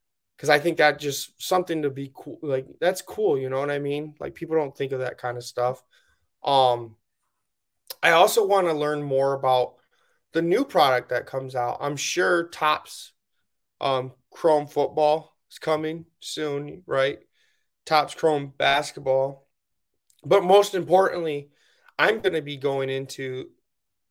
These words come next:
the world of Bowman college cards 'cause I love college and I think it's gonna pick up steam. And that is because, like, yesterday you said it, Michigan shut down. But after that, uh,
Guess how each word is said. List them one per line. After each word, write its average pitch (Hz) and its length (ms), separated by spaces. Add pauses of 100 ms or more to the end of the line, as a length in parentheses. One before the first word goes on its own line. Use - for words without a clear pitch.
(260)
the 143 140
world 143 340
of 110 160 (120)
Bowman 165 680 (520)
college 131 640
cards 117 340
'cause 127 140
I 139 160
love 123 320
college 127 420
and 131 140
I 123 100
think 135 260
it's 131 120
gonna 123 180
pick 123 240
up - 140
steam. 110 460 (800)
And 139 200
that 175 280
is 156 200
because, 139 540
like, 131 280 (720)
yesterday 156 580
you 147 220
said 165 360
it, - 240 (280)
Michigan 156 380
shut - 340
down. 143 360
But 139 180
after 156 360
that, 143 360
uh, 127 320